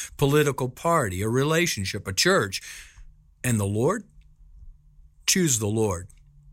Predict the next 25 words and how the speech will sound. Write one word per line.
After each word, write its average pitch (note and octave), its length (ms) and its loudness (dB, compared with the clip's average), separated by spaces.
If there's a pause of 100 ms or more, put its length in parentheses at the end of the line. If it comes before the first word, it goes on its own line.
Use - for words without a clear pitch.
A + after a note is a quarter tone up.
(160)
He'll F#3 240 6
give C#3 340 2
you F2+ 140 -4
a F#2 80 0
new G2+ 220 4
community. G2 680 -2 (380)
Now, G#2+ 240 -2 (160)
please, G2+ 420 0
do A#2 280 0
not, B2 600 -2
don't C#3 400 0
you C#3+ 80 -4
dare B2 460 0
rush B2 480 0
off G#2+ 500 -4
and A#2+ 120 0
do A#2 140 2
something D#3+ 460 2
crazy E3+ 440 2
today A#2 440 0
with G#2+ 200 -4
your F#2+ 120 -4
family C#3+ 480 0
or A#2+ 100 -2
job G#2 500 -2